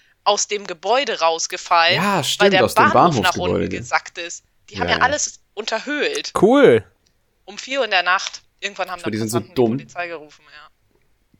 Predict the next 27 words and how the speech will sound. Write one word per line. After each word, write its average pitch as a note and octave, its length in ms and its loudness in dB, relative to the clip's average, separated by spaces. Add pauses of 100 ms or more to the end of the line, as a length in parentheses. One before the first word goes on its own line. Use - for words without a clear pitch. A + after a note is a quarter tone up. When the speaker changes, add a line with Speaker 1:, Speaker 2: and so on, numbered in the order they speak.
(440)
Speaker 2:
Die - 800 -20
sind G3+ 120 -16
so - 40 -2
Speaker 1:
Statik, G3+ 420 0
Speaker 2:
dumm. - 80 -20
Speaker 1:
dies, G3+ 240 -12
das, F3 160 -2
Speaker 3:
Mega. F3 240 4
Speaker 1:
ist - 120 -4
nicht - 140 -20
so. - 100 -20 (400)
Speaker 2:
Ja, E2 160 -14
Statik - 680 2
einfach, G2+ 340 -6
äh, F#2+ 200 -6
hops - 220 -4
genommen. A#2 300 0 (260)
<laughs> - 580 -2 (200)
Speaker 3:
Äh, D3 180 6
Freunde, F3 320 4
wir F3 80 8
brauchen F3 300 4
noch E3 160 4
das D3+ 160 -4
unnormal F3 440 6
rare D#3 380 4
Objekt. D#3 500 2